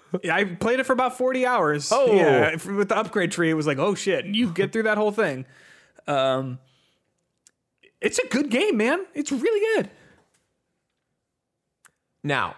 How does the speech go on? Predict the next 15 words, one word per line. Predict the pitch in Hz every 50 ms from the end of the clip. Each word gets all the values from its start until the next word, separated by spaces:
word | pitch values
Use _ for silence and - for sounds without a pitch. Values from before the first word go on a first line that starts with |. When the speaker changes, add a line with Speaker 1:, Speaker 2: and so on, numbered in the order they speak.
| - -
Speaker 2:
what, | 143 131 165 165 - - - - - _ -
when, | 165 127 156 175 180 165 - 151
when | 143 170 170
did | 170 175 175 143 123
the, | 139 143 135 139 135 131 123 120 - - -
uh, | 101 98 95 92 90 90 90 90 90 - - _ _ -
not | 127 127 123 -
the, | - 101 95 92 90 85 - _ _
when | 135 143 143
did | 139 160 127 104
the, | 113 104 98 95 95 92 - - - _ _ _ _ _ _ _
when | 127 139 135
did | 127 123 107
you | 104 98
turn? | - - - 113 95 82 69 67 78